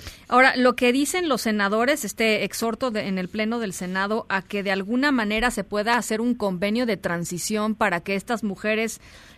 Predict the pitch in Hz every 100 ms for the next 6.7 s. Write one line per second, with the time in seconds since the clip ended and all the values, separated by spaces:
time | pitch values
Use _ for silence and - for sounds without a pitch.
0 | - 196 190 185 180 - 185 175 - 175
1 | 180 143 151 170 226 220 240 233 196 190
2 | - 185 - 214 208 262 240 190 196 208
3 | 214 208 185 - 190 190 233 - 202 -
4 | 180 208 214 220 190 196 202 202 202 202
5 | 202 185 175 180 202 185 190 170 190 202
6 | 196 202 190 196 196 196